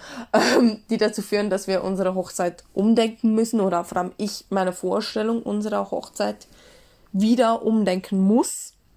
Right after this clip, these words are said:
Ähm, und ich finde es halt irgendwie schwierig, momentan zu sagen, ja, in zwei Jahren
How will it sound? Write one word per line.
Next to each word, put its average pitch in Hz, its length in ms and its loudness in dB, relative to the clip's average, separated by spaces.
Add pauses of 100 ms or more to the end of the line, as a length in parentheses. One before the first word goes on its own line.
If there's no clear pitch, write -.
(1080)
Ähm, 196 520 2 (1200)
und 202 380 0 (760)
ich - 160 -6
finde 220 180 0
es 202 100 -4
halt 202 160 -4
irgendwie 202 340 -2
schwierig, 214 720 -4
momentan 190 1080 -4 (380)
zu - 180 -14
sagen, 185 440 -4
ja, 185 480 -2 (640)
in 196 120 -4
zwei 180 360 -4
Jahren 180 540 -6